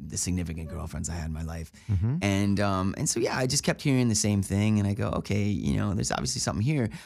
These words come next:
Speaker 1: But prior to my now wife, it wasn't, it wasn't necessary because I wasn't going the distance with them, right? So I
Speaker 2: Right.
Speaker 1: kind of ignored it. I was like, "No,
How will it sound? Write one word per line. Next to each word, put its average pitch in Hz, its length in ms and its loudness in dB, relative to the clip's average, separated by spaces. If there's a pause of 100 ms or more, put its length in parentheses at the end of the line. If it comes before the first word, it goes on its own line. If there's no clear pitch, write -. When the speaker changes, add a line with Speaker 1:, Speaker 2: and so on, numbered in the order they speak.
Speaker 1:
But - 140 -6
prior 156 420 0
to 120 260 2
my 107 140 2
now 104 240 4
wife, 117 480 0 (400)
it 123 180 0
wasn't, 135 520 4 (500)
it 117 60 2
wasn't 131 340 4
necessary 104 640 2
because 101 300 2
I 104 80 2
wasn't 120 320 2
going 127 160 2
the 127 80 2
distance 160 440 0
with 90 160 -4
them, 80 240 -4
right? 101 240 2
So 95 140 6
I 92 40 6
Speaker 2:
Right. 139 100 2
Speaker 1:
kind 165 160 -2
of 165 80 0
ignored 175 300 0
it. 98 60 -2
I 92 60 -2
was 104 100 -2
like, 131 120 -2
"No, 196 360 -2